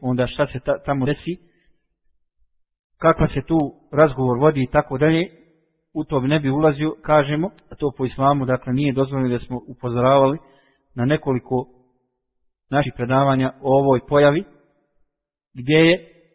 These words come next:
i određen broj braće imao iskustva, dakle,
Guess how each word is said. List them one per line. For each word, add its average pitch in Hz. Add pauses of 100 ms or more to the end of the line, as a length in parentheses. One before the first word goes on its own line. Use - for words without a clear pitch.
(280)
i 135 (140)
određen 147
broj 143
braće 151 (840)
imao 147
iskustva, 139 (120)
dakle, 127